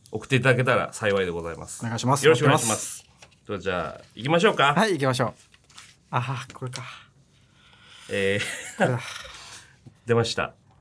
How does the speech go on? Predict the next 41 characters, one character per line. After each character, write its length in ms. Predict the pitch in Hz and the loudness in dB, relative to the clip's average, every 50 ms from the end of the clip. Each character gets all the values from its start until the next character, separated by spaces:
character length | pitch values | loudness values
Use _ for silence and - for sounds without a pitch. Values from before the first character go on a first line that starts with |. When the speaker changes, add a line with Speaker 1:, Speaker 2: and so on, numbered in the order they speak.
| _ _ _ - - 92 98 | _ _ _ -20 -18 -4 2
Speaker 1:
前 200 | 131 147 143 131 | 4 4 4 4
回 200 | 123 110 92 92 | 4 2 0 2
ね、 120 | 101 117 123 | 2 2 2
シ 120 | 127 135 | 2 4
ャ 80 | 123 123 | 2 4
ー 40 | 120 | 4
プ 100 | 123 123 | 4 4
な 140 | 160 196 | 6 6
な 120 | 208 175 131 | 6 4 4
の 240 | 107 80 - - _ _ _ _ _ _ _ _ _ | 2 -2 -4 -8 _ _ _ _ _ _ _ _ _
本 220 | _ 180 208 226 226 | _ 4 6 8 8
屋 120 | 220 208 | 6 6
収 220 | 220 - 220 190 143 | 4 4 4 6 6
録 200 | 120 92 90 82 | 4 2 2 0
で、 340 | 92 104 110 101 - - _ _ _ _ _ _ _ _ _ _ _ _ - | 0 0 0 0 -4 -8 _ _ _ _ _ _ _ _ _ _ _ _ 0
ま 120 | - 156 | 2 4
あ、 40 | 139 | 4
お 60 | 135 | 4
互 280 | 131 147 131 131 131 123 | 4 4 6 6 6 6
い 20 | |
本 320 | 127 151 160 139 113 90 82 | 6 4 4 4 4 2 0
を、 180 | - - - _ _ _ _ _ _ _ _ _ _ _ _ _ _ _ _ _ | -4 -8 -12 _ _ _ _ _ _ _ _ _ _ _ _ _ _ _ _ _
自 140 | - 120 | -4 0
分 100 | 139 165 | 2 4
の 60 | 170 160 | 6 6
読 140 | 165 170 | 6 6
み 100 | 175 165 | 4 4
た 100 | 190 196 185 | 4 4 4
い 40 | 139 | 4
本 280 | 120 131 123 123 127 | 4 0 0 0 2
と 360 | - 214 226 214 - - - _ _ _ _ | 4 4 4 4 4 0 -6 _ _ _ _
相 160 | - 113 117 117 | -2 -2 0 0
手 80 | 135 | 0
に 220 | 117 95 - - - - | -2 -2 -4 -6 -10 -10
送 160 | 110 - 190 | -4 0 2
り 80 | 208 190 | 2 4
た 100 | 196 170 | 4 2
い 40 | 160 | 4
本、 280 | 120 147 123 - - - - - | 4 4 2 2 0 -4 -4 -2
Speaker 2:
は 100 | 180 156 | 0 0
い。 120 | - - | 0 -4